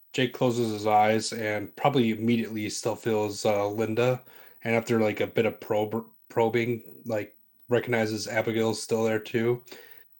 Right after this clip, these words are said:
"They're okay, Jenny. They're okay. They're still there. They're still with us. We know if something happened to 'em."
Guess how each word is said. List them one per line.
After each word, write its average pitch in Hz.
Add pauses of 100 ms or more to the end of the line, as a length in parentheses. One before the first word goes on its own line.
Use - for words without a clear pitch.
"They're 135
okay, 131
Jenny. 110 (540)
They're 127
okay. 117
They're 107
still 127
there. 117 (360)
They're 123
still 139
with 120
us. - (440)
We 123
know 127
if 110
something 117
happened 110
to 107
'em." 104